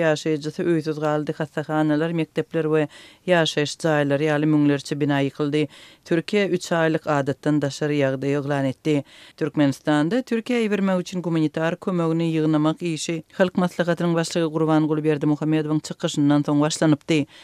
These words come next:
Berdimuhammedow sekizinji fevralda Türkiýanyň Aşgabatdaky elçihanasyna baryp gynanç bildiripdi we bu ýurtda ýer titremesinde ejir çekenleriň arasynda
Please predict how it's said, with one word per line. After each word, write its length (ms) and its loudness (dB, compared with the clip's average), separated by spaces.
Berdimuhammedow 680 2
sekizinji 560 0
fevralda 440 0
Türkiýanyň 520 -2
Aşgabatdaky 680 -2
elçihanasyna 720 -2
baryp 260 -4
gynanç 460 0
bildiripdi 460 -4
we 220 0
bu 120 2
ýurtda 380 0
ýer 160 2
titremesinde 720 0
ejir 140 -2
çekenleriň 560 0
arasynda 420 -2